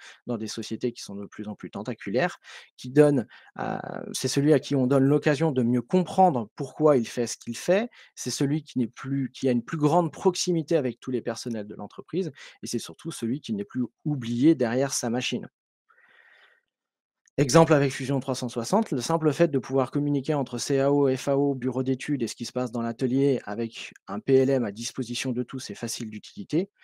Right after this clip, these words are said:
ben c'est ça. C'est des outils, des réseaux sociaux d'entreprise, des outils métiers qui sont basés sur la communauté.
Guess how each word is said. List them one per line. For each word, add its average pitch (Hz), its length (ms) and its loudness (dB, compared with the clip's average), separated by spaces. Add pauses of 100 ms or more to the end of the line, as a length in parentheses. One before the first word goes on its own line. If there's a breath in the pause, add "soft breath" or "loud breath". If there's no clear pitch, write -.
(240 soft breath)
ben 113 100 -6
c'est 120 140 -4
ça. 95 340 -8
C'est - 200 -10
des 135 220 0
outils, 165 380 -2
des 135 140 2
réseaux 139 280 2
sociaux 131 280 -6
d'entreprise, 120 580 -4
des 113 200 -2
outils 113 220 -6
métiers 156 380 2
qui - 120 -10
sont 110 140 -6
basés 113 240 -4
sur 104 180 -10
la 95 80 -8
communauté. 139 580 0